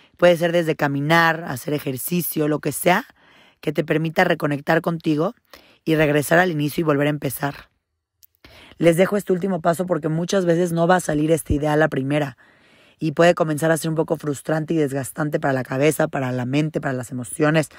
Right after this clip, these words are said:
para todo. Entonces es importante darnos esos momentos de descanso, de paz, antes de volver a empezar. Para cualquier persona que haya escuchado el día de hoy el ejercicio y tenga ganas de emprender,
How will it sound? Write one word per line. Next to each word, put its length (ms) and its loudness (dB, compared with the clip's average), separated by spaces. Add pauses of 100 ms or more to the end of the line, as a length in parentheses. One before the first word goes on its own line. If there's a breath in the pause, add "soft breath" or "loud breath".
(340 loud breath)
para 200 4
todo. 400 2 (280 soft breath)
Entonces 440 0
es 120 -4
importante 460 0
darnos 300 2
esos 200 -4
momentos 480 0
de 100 -2
descanso, 760 -4 (240)
de 140 -6
paz, 480 -2 (440 soft breath)
antes 300 0
de 60 2
volver 240 0
a 40 0
empezar. 460 -8 (880)
Para 240 4
cualquier 380 2
persona 380 2
que 100 4
haya 180 6
escuchado 400 0
el 80 6
día 120 4
de 100 4
hoy 100 6
el 80 6
ejercicio 560 -2
y 40 -2
tenga 240 0
ganas 260 4
de 60 4
emprender, 560 2